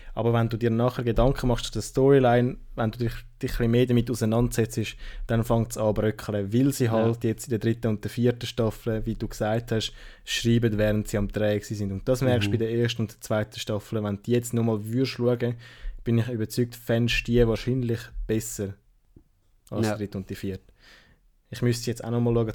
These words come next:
Speaker 1: um ganz sicher zu sein, weil es ist schon weiter zurück. Ähm, und die dritte und die vierte
Speaker 2: Voll.
Speaker 1: sind einfach dann müssen wir halt einfach separat betrachten. Halt auch wegen dem Problem,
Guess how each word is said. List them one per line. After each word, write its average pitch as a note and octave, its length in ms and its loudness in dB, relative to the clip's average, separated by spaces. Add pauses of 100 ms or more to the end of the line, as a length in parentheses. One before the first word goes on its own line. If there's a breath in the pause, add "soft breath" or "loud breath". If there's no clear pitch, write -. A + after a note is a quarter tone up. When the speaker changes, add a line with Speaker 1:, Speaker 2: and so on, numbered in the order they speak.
Speaker 1:
um G#2+ 60 -4
ganz A2+ 260 -4
sicher B2 240 -6
zu - 0 -
sein, B2 220 -2
weil G#2+ 140 0
es G#2 120 -6
ist G#2 160 -6
schon G#2+ 240 -4
weiter A#2+ 320 -6
zurück. - 320 -6 (480)
Ähm, G2 460 -2
und F#2 200 -10
die G#2+ 80 -4
dritte G#2+ 280 -2
und G2+ 100 -6
die G#2 60 -4
vierte - 560 -6 (1300)
Speaker 2:
Voll. G2 340 -8 (120)
Speaker 1:
sind G#2 260 -4
einfach G2+ 380 0
dann G2+ 420 -4 (580)
müssen B2 400 2
wir A2+ 60 -2
halt A2+ 200 -2
einfach A2 140 -2
separat G#2+ 560 -2
betrachten. G2+ 640 -6
Halt A2+ 240 -2
auch A2 80 2
wegen G#2+ 200 -2
dem G#2+ 220 -2
Problem, G#2+ 560 0